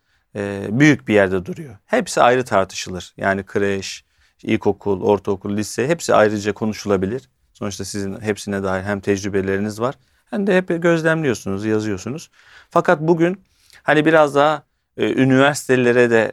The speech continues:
bir ayrıcalık olsun isteriz. Yani üniversiteye yeni başlayacak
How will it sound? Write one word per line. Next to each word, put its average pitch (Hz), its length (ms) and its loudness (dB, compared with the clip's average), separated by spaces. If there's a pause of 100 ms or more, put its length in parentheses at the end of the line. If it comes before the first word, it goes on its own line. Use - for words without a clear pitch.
bir 110 220 0 (240)
ayrıcalık 117 560 2
olsun 98 240 -2
isteriz. 101 480 -4 (340)
Yani 113 160 2
üniversiteye 127 1200 2
yeni 131 260 4
başlayacak 117 600 0